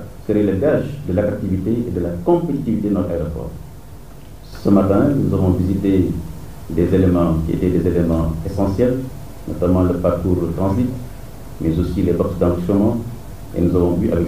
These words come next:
satisfaction que l'ensemble des points qui ont été listés ont été levés par les exploitants et tous les services de la plateforme aéroportuaire. Par conséquent,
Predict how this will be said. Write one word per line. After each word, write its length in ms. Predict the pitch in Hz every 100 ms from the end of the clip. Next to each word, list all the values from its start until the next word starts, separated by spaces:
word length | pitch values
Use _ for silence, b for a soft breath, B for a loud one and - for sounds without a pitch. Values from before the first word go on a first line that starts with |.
| -
satisfaction 540 | 143 - 104 - 87 - - -
que 60 |
l'ensemble 500 | 87 135 160 160 147
des 100 | 123
points 320 | 120 117 113 113
qui 60 | 98
ont 80 |
été 360 | 90 90 87 82 80 - - - - - - - 90
listés 400 | 110 - 104 101
ont 80 | 90
été 220 | 87 90
levés 400 | 90 87 92 95 -
par 240 | 87 87 85 - - -
les 160 | 90 101
exploitants 520 | 101 - 87 82 80 - 90
et 120 | 87 87 -
tous 120 | 107
les 100 | 92
services 440 | 90 87 90 87
de 140 | 78 80
la 240 | 80 80 - -
plateforme 400 | 90 82 85 82
aéroportuaire. 500 | 78 78 76 76 73 - - - - - - - - -
Par 140 | 117
conséquent, 560 | 120 123 127 143 156 156